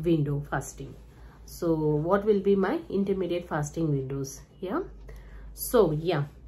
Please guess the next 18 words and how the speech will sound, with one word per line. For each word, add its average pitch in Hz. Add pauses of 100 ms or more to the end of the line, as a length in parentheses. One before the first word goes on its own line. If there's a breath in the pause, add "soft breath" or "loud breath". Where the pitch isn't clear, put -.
(220)
let's 202
start 262
today 156
then। 170 (200)
Today 202
is 196
the 202 (120)
day 170
one। 139 (880 loud breath)
So 254 (140)
आज 208
के 247
दिन 240
मैं 226
start 170
कर 175
रही 165
हूँ 202